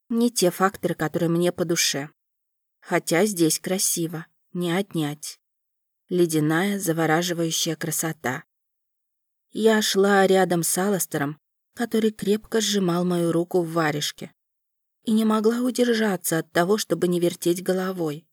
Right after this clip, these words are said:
Везде серебро и цвет свежевыпавшего снега. Среди оттенков в нарядах здесь бал правили синие, бирюзовые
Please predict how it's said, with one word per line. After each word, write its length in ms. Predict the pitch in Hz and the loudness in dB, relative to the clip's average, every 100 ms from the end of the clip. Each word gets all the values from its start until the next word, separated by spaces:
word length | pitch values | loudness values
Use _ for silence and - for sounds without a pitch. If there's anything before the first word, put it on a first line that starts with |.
| _ _ _ _ _ _ - | _ _ _ _ _ _ -6
Везде 400 | 165 156 165 165 | 0 0 0 0
серебро 680 | - 165 160 165 156 190 208 _ _ _ | 0 -2 -4 -4 -4 -4 -6 _ _ _
и 100 | 202 | -4
цвет 420 | - - 214 247 | 0 2 2 0
свежевыпавшего 1000 | - 190 196 202 185 170 180 - - 180 | 0 2 2 4 0 -2 -2 -4 -2 -2
снега. 560 | - 175 165 156 160 147 _ _ _ _ _ _ _ _ _ _ | -2 -2 -2 -4 -6 -14 _ _ _ _ _ _ _ _ _ _
Среди 420 | - - 165 170 | -10 -2 0 2
оттенков 720 | 170 165 - 208 190 - 165 - | 0 0 -2 0 0 -2 -6 -4
в 40 | |
нарядах 600 | 170 175 185 214 180 - _ _ _ | -2 0 0 0 -2 -8 _ _ _
здесь 440 | - 180 190 226 208 | -10 2 4 4 4
бал 340 | 175 202 214 | 2 4 4
правили 460 | 208 202 196 196 185 | 2 0 0 0 0
синие, 640 | - - 180 202 208 190 | -2 -2 0 2 2 0
бирюзовые 800 | 175 165 160 170 170 202 196 185 | -2 -2 -2 0 0 2 0 -2